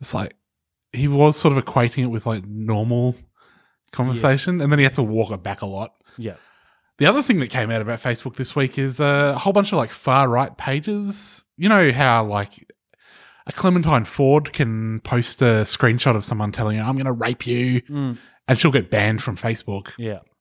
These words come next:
Speaker 1: Because she goes through the, like, the moderation process, and they're like, "Oh, that's a screenshot. That's probably, you're probably bullying someone."
Speaker 2: Yeah.
Speaker 1: They don't see any distinction between her posting that screenshot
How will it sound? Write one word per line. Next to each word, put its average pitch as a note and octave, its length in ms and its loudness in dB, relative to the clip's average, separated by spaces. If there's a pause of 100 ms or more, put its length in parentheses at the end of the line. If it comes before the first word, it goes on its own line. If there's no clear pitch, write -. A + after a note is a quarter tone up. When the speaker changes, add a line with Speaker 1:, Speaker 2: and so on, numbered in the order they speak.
(400)
Speaker 1:
Because - 200 -2
she B2 100 2
goes A2 240 4
through A2+ 180 2
the, G#2 80 0
like, G2 180 0
the G#2 120 0
moderation G2+ 520 0
process, G#2 460 -8
and G#2 140 -6
they're G2+ 60 -2
like, G#2 220 -4 (340)
"Oh, A#2+ 160 4
that's B2 180 2
a A#2 40 -2
screenshot. G#2 560 0
That's G#2+ 140 -6
probably, G#2+ 460 -2
you're G#2 260 -4
probably G#2+ 300 -4
bullying G2 480 -4
someone." G2+ 460 -6 (120)
Speaker 2:
Yeah. A#2 220 -6 (140)
Speaker 1:
They A#2 80 2
don't B2+ 140 4
see C#3 120 2
any A#2+ 120 2
distinction A2 460 -2
between G#2+ 360 -2
her A2 240 2
posting A#2 340 -2
that A2 100 -6
screenshot A2 560 -4